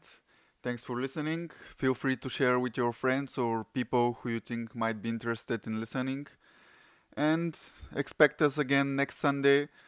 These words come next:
when I'll be speaking with David Grimes and his journey and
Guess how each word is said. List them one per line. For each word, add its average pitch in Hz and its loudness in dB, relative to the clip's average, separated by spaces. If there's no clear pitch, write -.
when 123 0
I'll 127 8
be 123 0
speaking 123 -2
with 120 -4
David 127 2
Grimes 139 2
and 113 -2
his 110 -8
journey 127 0
and 117 -6